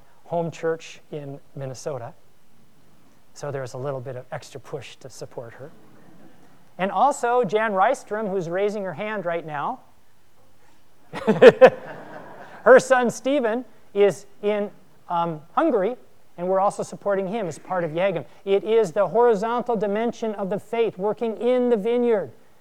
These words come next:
It's part of what we're called to do, part of what Jesus is teaching us today, that faith involves the vertical and the horizontal. Now down to our Northwest Washington Synod, as we get s-,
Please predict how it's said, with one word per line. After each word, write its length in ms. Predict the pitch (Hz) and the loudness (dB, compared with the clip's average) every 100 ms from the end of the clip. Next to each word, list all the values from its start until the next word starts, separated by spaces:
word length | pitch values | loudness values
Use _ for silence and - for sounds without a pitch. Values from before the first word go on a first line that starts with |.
| - - | -12 -8
It's 160 | 180 | -6
part 400 | - - 240 240 | -4 2 4 4
of 140 | 220 196 | 0 -2
what 160 | 214 | 0
we're 140 | 214 208 | 0 -2
called 380 | - 226 214 | 0 2 2
to 60 | - | 0
do, 140 | 247 | -2
part 280 | - 220 233 | 0 0 0
of 60 | 226 | 0
what 140 | 185 | -2
Jesus 400 | 156 220 196 196 | -4 -6 -4 -6
is 120 | 208 | -8
teaching 400 | - 240 226 214 | -8 -8 -8 -6
us 160 | 208 - | -8 -8
today, 460 | - 185 202 180 135 - - - | -8 -4 -2 -2 -6 -14 -12 -4
that 180 | 185 175 | -4 -4
faith 360 | 226 226 220 | 0 0 0
involves 420 | 214 180 196 180 - - | -4 -4 -4 -4 -10 -6
the 80 | 190 | -2
vertical 540 | 156 226 247 - 220 - | 2 4 4 2 -2 -2
and 260 | 226 254 247 | -4 -2 -2
the 80 | 208 | 0
horizontal. 800 | 226 226 196 226 226 - 156 - - - - - - - - - - | 0 0 0 -2 -4 -6 -12 -14 -18 -20 -20 -20 -20 -20 -20 -20 -10
Now 320 | 175 196 196 | -4 -2 0
down 280 | 165 190 202 | 0 0 -2
to 100 | 190 | 0
our 100 | 190 | -2
Northwest 500 | 175 202 190 196 - | 0 -2 0 -4 -2
Washington 500 | 185 185 - 185 180 | -2 -2 -4 -8 -8
Synod, 340 | 151 220 214 170 | -8 -4 -4 -2
as 160 | 165 | -4
we 100 | 190 | -4
get 200 | 175 180 | -2 -4
s-, 220 | - - | -6 -18